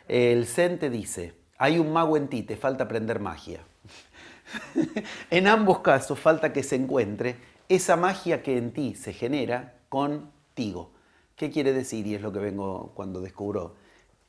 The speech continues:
los once pasos de la magia. Todos generamos una realidad particular, pero la desconocemos. ¿Por qué? Y porque el camino por el cual tiene sentido armar la iniciación.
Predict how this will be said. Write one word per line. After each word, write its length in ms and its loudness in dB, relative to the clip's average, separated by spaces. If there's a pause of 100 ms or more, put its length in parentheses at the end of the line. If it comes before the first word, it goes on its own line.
los 240 -6
once 240 -4
pasos 320 -6
de 80 -4
la 80 -4
magia. 380 -6
Todos 420 2
generamos 840 -4 (180)
una 220 -4
realidad 720 -4 (280)
particular, 760 -6
pero 180 -8
la 100 -6
desconocemos. 720 -12
¿Por 200 -2
qué? 320 -6 (460)
Y 140 -6
porque 360 -8
el 100 -10
camino 420 -4
por 160 -6
el 120 -6
cual 420 -4 (840)
tiene 240 -4
sentido 420 -6
armar 240 -8
la 100 -6
iniciación. 680 -12